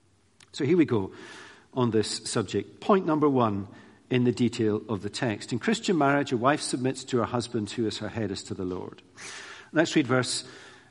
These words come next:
uh, twenty-seven, uh, sorry, twenty-two,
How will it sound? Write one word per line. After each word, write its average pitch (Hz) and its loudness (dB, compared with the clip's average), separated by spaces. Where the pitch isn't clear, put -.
uh, 117 -2
twenty-seven, 120 0
uh, 120 0
sorry, 113 4
twenty-two, 120 0